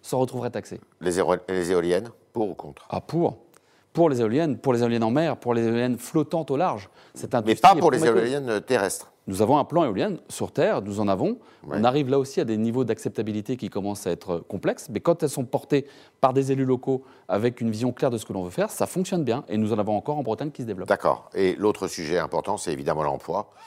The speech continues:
Speaker 1: Bien sûr.
Speaker 2: avec, euh, quelques dossiers chauds, euh, qui, euh, notamment la fonderie de Bretagne, euh,
Speaker 1: Notamment la fonderie de Bretagne, mais on a eu aussi, euh, des moments compliqués, euh, sur,
Speaker 2: Avec
Speaker 1: euh,
Speaker 2: Nokia
Speaker 1: Nokia il y a quelque temps,
Speaker 2: à Lannion.
Speaker 1: sur Hop Morlaix.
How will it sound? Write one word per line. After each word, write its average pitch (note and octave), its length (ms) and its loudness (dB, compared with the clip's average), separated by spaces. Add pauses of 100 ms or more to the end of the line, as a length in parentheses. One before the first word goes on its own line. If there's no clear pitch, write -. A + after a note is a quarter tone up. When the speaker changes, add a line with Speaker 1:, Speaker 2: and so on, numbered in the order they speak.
(360)
Speaker 1:
Bien - 80 -10
sûr. - 140 0
Speaker 2:
avec, F#2+ 320 2
euh, E2 80 2
quelques E2+ 320 -2
dossiers D#2 320 -4
chauds, - 260 -4 (840)
euh, C#2+ 240 -2
qui, D2 400 -6
euh, A#1+ 920 -6
notamment C#2+ 320 -2
la D#2 120 0
fonderie D2+ 320 -6
de C2+ 40 -10
Bretagne, D#2+ 540 -4
euh, - 60 -8
Speaker 1:
Notamment B2+ 260 4
la B2+ 100 2
fonderie A#2 220 -4
de G#2 60 -2
Bretagne, C3+ 420 0
mais A#2 180 -2
on G2+ 200 -2
a G2 80 0
eu G#2+ 100 -2
aussi, G#2+ 400 -2
euh, G2 140 0
des F#2+ 100 -4
moments G2 220 -2
compliqués, G2+ 480 -2
euh, F2+ 80 0
sur, F#2+ 260 -8
Speaker 2:
Avec E2+ 140 2
Speaker 1:
euh, F2 80 0
Speaker 2:
Nokia F#2+ 100 2
Speaker 1:
Nokia F#2 300 4
il E2 60 2
y - 20 -2
a - 20 -6
quelque F#2 200 -4
temps, D#3 280 2
Speaker 2:
à E2 80 2
Lannion. F2+ 360 2
Speaker 1:
sur D3 80 -2
Hop - 140 0
Morlaix. A2 400 0